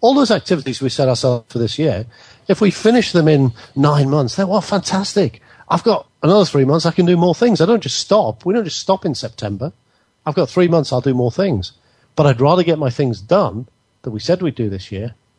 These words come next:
and make the changes we said we'd make than let things drag on and run on and carry on. Uh, and the other thing that we do with this plan is <clears throat> we maintain the momentum. So I don't have a three-year plan.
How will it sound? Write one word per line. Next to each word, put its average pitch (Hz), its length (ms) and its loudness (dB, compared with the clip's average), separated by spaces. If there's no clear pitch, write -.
and 131 120 -2
make 180 160 2
the 180 80 -4
changes 143 340 0
we 117 80 -2
said 214 200 0
we'd 135 200 -6
make 107 320 -8
than 120 160 2
let 135 180 0
things 120 200 0
drag 117 320 -2
on 110 240 -4
and 101 180 -6
run 120 160 2
on 104 240 -2
and 95 220 -8
carry 107 280 -6
on. 87 220 -8
Uh, 185 180 0
and 190 140 0
the 175 160 4
other 285 180 4
thing 151 220 0
that 120 80 2
we 117 100 2
do 117 260 2
with 107 80 -6
this 98 140 -2
plan 110 280 -2
is 120 340 0
<clears throat> 98 340 0
we 156 140 4
maintain 160 720 2
the 135 280 2
momentum. 110 640 0
So - 160 0
I 156 40 4
don't 226 140 4
have 202 120 2
a 175 40 0
three-year 139 360 2
plan. 95 320 -4